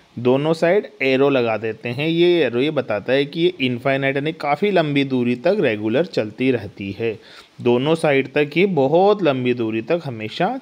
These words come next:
चलती रहेगी। The arrow heads at each end indicate the line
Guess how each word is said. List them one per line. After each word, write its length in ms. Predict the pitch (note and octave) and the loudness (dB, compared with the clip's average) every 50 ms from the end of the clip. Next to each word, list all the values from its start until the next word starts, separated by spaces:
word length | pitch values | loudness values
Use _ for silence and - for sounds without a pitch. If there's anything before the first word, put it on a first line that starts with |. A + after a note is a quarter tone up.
| - | -4
चलती 340 | - C3 A#2 A2 A2+ - A#2+ | -4 -2 -2 -2 -2 -2 -2
रहेगी। 540 | A2+ A2 G#2 A2 G2+ G2+ G2+ G2 A2 G#2+ G2+ - - - - - - - _ - B2 | 0 0 0 -2 -4 -6 -6 -8 -10 -12 -12 -12 -16 -20 -20 -20 -20 -20 _ -6 -2
The 120 | C#3 D#3+ - - | -2 -2 -2 0
arrow 300 | D3+ B2+ B2+ B2+ D3+ E3+ F#3 | 0 2 2 4 4 2 2
heads 420 | D3 D#3 D3 C#3 D3 E3 F#3 F3+ - - C3 | 2 0 0 2 2 0 0 -2 -6 -6 -4
at 260 | C3+ B2+ C3 C3+ C3 - - | -2 -2 -2 -2 -4 -4 -4
each 240 | D#3 E3 E3 - - _ _ _ - | -4 -4 -4 -6 -18 _ _ _ -4
end 380 | C3 B2 A#2+ C3 D3+ E3+ F#3 F#3+ - - - - - | -2 -2 0 0 -2 -2 -4 -6 -10 -16 -14 -8 -6
indicate 520 | B2 B2 B2+ C3 A#2 - - B2+ B2+ C3+ | -4 -2 -2 -2 -2 0 0 0 0 0
the 80 | D#3 E3 | 0 0
line 320 | D3 B2 A#2 C3 D#3 D#3 | 0 0 0 -2 -2 -4